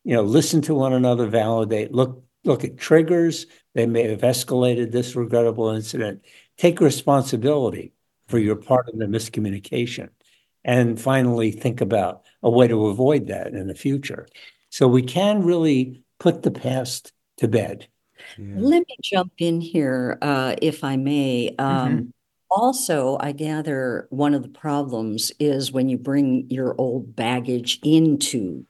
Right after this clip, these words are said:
Speaker 3: your current relationship. What do you do about that old baggage? Um, that, I think you need to really share with your partner what you experienced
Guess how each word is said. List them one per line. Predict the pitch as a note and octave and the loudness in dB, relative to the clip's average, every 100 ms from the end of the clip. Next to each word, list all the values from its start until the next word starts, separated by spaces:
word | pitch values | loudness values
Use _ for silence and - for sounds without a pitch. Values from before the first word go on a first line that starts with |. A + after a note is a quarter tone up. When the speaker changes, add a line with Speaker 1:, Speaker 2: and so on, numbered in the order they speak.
| - | -12
Speaker 3:
your | B2+ G#2+ | -8 -6
current | - B2+ G2+ D2 - | -4 -2 -2 -6 -8
relationship. | A#2 F#2+ E2+ - F#2 - - - - - - - | -8 -6 -4 -4 -6 -6 -8 -10 -14 -20 -18 2
What | C#3+ C#3+ | 4 6
do | |
you | B2+ | 4
do | G#2+ A#2+ | 0 -2
about | G#2 F#2+ F#2+ | -4 -4 -6
that | G2 F2 F#2+ | -6 -8 -6
old | E2+ E2 | -6 -8
baggage? | A2+ G#2+ G#2 D2+ B1 - - - - - _ _ - | -6 -6 -6 -8 -8 -8 -10 -12 -20 -20 _ _ -6
Um, | C#3 B2+ A2+ G#2 G#2+ _ _ - A#2+ A#2+ | -2 -2 -2 -6 -8 _ _ -18 -14 -4
that, | F3 C4 A#3+ G2+ - - | 0 2 2 0 -4 -6
I | D3+ | -6
think | C3 - D#3 C#3+ - - | -6 -2 0 0 -2 -10
you | C#3+ D3+ D#3 | -6 -2 0
need | D3 F3 A3 A3 | 0 0 -2 -4
to | - | -6
really | A2+ B2 F3 F3+ F3 | -6 -4 -4 -2 -4
share | - - - C3+ C3+ D3 C#3 | -6 -8 -6 -4 -4 -2 -4
with | B2 G#2 - | -4 -6 -6
your | G2+ | -8
partner | - - B2 - A#2 | -8 -2 -2 -2 -6
what | G#2+ A2+ C#3+ E3+ | -6 -2 0 0
you | C#3 C3 B2 | -2 -2 -2
experienced | - - D3 D3+ D3+ D2+ G#2 A2 - | -4 -8 -4 0 0 -2 -6 -6 -8